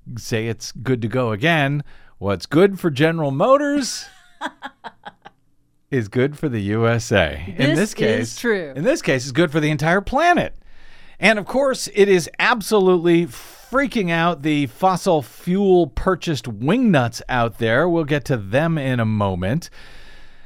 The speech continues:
Speaker 1: Uh, G M Chief Executive Mary Barra, who antagonized many climate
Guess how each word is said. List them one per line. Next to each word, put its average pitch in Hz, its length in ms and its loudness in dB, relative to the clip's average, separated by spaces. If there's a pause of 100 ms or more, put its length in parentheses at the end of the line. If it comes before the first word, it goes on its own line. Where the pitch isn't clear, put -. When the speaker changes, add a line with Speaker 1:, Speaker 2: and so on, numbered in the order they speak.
(140)
Speaker 1:
Uh, 127 240 2
G 151 260 0
M 151 120 0
Chief 160 240 0
Executive 127 480 -2
Mary 131 280 0
Barra, 135 540 4
who 127 280 2
antagonized 123 1040 -2
many 127 240 0
climate 151 540 0